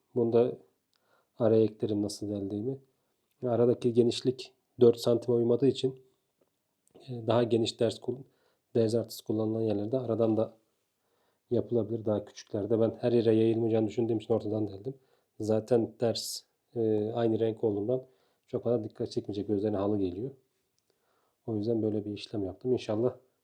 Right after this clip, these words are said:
sonucu başarılı olur. İşinize yarar.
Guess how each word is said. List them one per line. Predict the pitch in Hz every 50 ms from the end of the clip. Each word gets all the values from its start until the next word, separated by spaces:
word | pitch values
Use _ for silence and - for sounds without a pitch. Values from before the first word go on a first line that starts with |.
| _ _ _ _ _ _ _ _ _ _ _ _ _
sonucu | - - 120 110 107 113 127 127
başarılı | 120 107 - - 117 110 110 110
olur. | 104 98 120 139 - - _ _ _ _ _ _ _ _ _ _ _ _ _ _ _ _ _ _ _ _ _ _ _ _ _ _ _ _ _ _ _ _ -
İşinize | 117 - 120 107 101 117 127
yarar. | 120 117 113 101 - - -